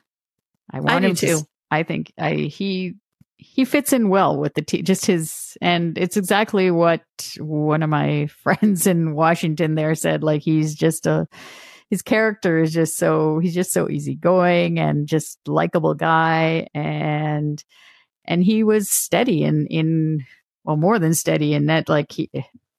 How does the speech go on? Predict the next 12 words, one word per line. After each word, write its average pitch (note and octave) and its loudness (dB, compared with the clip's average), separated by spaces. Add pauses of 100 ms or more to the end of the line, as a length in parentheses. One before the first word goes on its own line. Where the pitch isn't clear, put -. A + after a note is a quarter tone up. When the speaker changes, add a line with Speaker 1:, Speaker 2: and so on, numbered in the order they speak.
(260)
Speaker 1:
like, C#3+ -2
especially D#3 0
down D3 2
the D3 2
stretch C#3 0
of C#3 -6
the C3+ 0
end D3 2
of C#3+ 0
the C3+ 0
season. C#3+ 0
Speaker 2:
Mm-hmm. A3+ -2